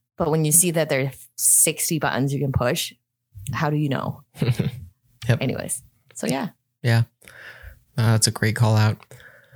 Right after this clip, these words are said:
Speaker 2: All right. So I guess with all of that in mind, uh,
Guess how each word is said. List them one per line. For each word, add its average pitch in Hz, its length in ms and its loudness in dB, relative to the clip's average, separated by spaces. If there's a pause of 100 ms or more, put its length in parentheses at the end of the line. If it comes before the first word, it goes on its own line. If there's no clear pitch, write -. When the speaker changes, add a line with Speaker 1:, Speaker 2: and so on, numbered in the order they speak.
(560)
Speaker 2:
All 127 80 0
right. 123 320 0 (640)
So 117 380 0 (440)
I 135 100 2
guess 147 160 2 (180)
with 127 300 2
all 156 200 2
of 139 120 -2
that 113 320 0 (120)
in 113 160 4
mind, 107 500 2 (840)
uh, 110 300 4